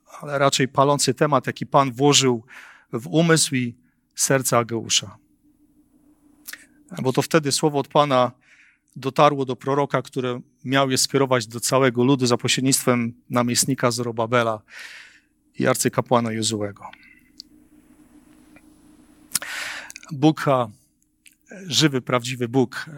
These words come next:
nigdy nie pozostaje obojętny na losy ludzkości i nigdy nie pozostaje obojętny na to, co dzieje się pośród Jego ludu. I chociaż Go nie widać i nie słychać, to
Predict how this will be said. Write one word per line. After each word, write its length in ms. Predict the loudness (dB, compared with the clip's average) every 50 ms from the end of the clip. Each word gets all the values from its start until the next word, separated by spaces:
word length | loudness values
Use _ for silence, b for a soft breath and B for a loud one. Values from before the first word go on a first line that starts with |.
| -12 -8 -6
nigdy 220 | -6 -4 -4 -4
nie 80 | -4 -2
pozostaje 320 | -2 -2 0 0 0 0
obojętny 580 | 0 0 2 2 2 0 -4 -8 -10 -10 -10 -12
na 180 | -12 -10 -8
losy 400 | -4 -2 0 2 2 2 2 0
ludzkości 680 | 0 0 0 0 2 2 2 2 0 -2 -4 -8 -10 _ _ _ _ _ _ _ _ _ _ _ _ B B B B B B B B B B B B B B _ _ -10
i 120 | -4 0 2
nigdy 260 | 2 2 2 2 2
nie 100 | 2 2
pozostaje 480 | 0 -2 -4 -2 0 2 2 2 2
obojętny 560 | 0 -2 -2 -2 -2 -2 -4 -6 -8 -8 -6 -6
na 360 | -6 -6 -2 2 2 2 2
to, 180 | 2 -2 -6
co 260 | -4 -2 -2 -2 -2 0
dzieje 300 | 0 2 4 4 4 2
się 160 | 2 0 -2
pośród 460 | 0 0 0 0 0 0 -2 0 0
Jego 220 | 0 0 0 -2
ludu. 260 | -4 -2 -4 -4 -6 -10 -16 _ _ _ _ _ _ _ _ _ _ _ _ _ _ _ _ _ _ _ _ _ _ _ _ _ _ -20 B B B B B B B
I 100 | B 0
chociaż 340 | 2 2 2 2 2 0 -2
Go 160 | -2 -2 -2
nie 260 | -2 -4 -4 -4 -4
widać 560 | -4 -2 -2 0 2 4 2 2 2 -2 -6
i 60 | -6
nie 160 | -6 -4 -4 -4
słychać, 480 | -2 0 0 0 2 2 0 -2 -2
to 180 | -6 -8 -10